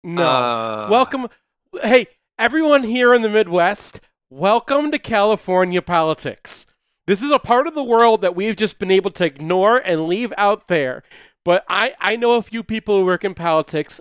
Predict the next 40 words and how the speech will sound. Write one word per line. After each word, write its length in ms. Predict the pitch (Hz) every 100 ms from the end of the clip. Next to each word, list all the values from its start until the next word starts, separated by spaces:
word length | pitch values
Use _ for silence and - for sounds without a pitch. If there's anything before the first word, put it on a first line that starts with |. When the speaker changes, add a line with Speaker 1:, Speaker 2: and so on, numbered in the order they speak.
| -
Speaker 1:
and 340 | 165 160 156
to 180 | - 247
a 40 | 302
man, 520 | 254 254 147 107 - _ _ _
they 200 | 165 214
say 360 | 208 - 208 170
when 240 | 156 160
you 160 | 165 208
start 360 | - 220 220 220
getting 180 | 214
into 100 | 214
California 560 | 208 196 208 - 196 190
politics, 540 | 175 175 170 - 170
it's 160 | 196 -
a 120 | 143
whole 280 | 139 151 151
different 340 | 151 147 151
world. 380 | 143 135 117 110 _ _ _ -
I 120 | - 202
don't 100 | 311
even 180 | 254
think 240 | 196 214 214
it's 140 | 196
about 320 | 185 185 180
getting 220 | - 165 139
Cal 360 | - 180 170 160
into 200 | 147 143
the 100 | 135
Big 220 | 143 135
Ten. 280 | - 160 123 _ -
I 80 | 196
don't 160 | 269 240
think 160 | 226
it's 120 | 196
about 300 | 175 190 190
football 340 | - 208 185 165
necessarily. 580 | 147 147 - 151 143 151
It's 120 | 156
about 360 | 185 185 180
voters. 640 | 139 156 202 147 113 135